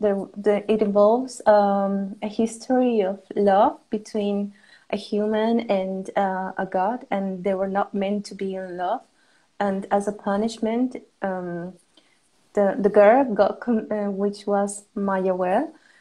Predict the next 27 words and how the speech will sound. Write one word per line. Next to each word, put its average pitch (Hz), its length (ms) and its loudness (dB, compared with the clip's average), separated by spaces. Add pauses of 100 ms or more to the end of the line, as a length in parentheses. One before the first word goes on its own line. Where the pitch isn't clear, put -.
(180)
got, 214 340 6
um, 196 540 0
converted 202 720 0
into 202 760 -2
a 202 100 -2
plant 208 640 -6 (260)
that, - 500 -2 (160)
um, 190 540 -4
got 202 260 4
strike, 220 760 0 (160)
got - 180 2
struck 226 400 2
by 196 220 2
the, 185 340 -4
by 180 200 0
a 180 140 -2
lightning, 240 640 2 (720)
and 196 280 0
then 190 640 -2 (260)
you 202 200 0
get 185 340 2
the 175 420 0 (120)
mezcal 185 500 4
out 185 280 4
of 180 120 -4
it, - 360 -12 (280)
right? 214 300 -4